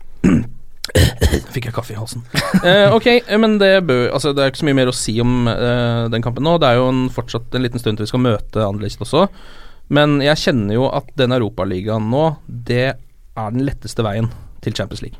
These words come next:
Det tror jeg ikke det er noe tvil om. Det er, nå er det snakk om fem kamper,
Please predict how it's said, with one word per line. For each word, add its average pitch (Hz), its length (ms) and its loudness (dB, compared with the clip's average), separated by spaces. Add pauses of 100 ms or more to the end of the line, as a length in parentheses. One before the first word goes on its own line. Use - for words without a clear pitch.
(460)
Det 127 140 -2
tror 110 140 0
jeg 104 120 -8
ikke 113 120 -12
det 107 60 -2
er 101 60 -6
noe - 240 -12
tvil 98 360 -8
om. 120 120 2
Det 117 60 4
er, 113 200 0 (960)
nå 156 140 6
er 127 140 4
det 139 80 -4
snakk - 280 -4
om 127 120 0
fem 117 280 0
kamper, 123 360 0